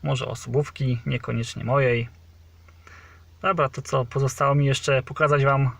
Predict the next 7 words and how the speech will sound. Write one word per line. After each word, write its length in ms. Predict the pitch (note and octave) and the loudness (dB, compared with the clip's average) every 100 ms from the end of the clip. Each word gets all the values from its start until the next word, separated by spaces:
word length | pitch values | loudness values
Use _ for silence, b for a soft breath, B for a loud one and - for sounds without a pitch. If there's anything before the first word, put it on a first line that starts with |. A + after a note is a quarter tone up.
| - | -4
nagrania, 720 | C3+ C3+ C#3 C#3 C#3+ E3 D#3 - - - - - - - - - | 0 4 4 4 4 2 -2 -8 -20 -20 -20 -20 -20 -20 -20 -6
jaki 300 | C3+ C3 - | -4 -4 -2
obraz 340 | B2 C3+ C3 C3 | 0 2 2 2
daje. 420 | B2+ C3 D#3 E3+ - - b b b b b - - | 2 4 2 0 -8 -20 b b b b b -20 -14
No 100 | - | -6
i 80 | F#3+ | -2
ewentualnie 720 | F3 D#3 D3 D3 D3+ D3+ D3 | 0 0 2 2 4 4 2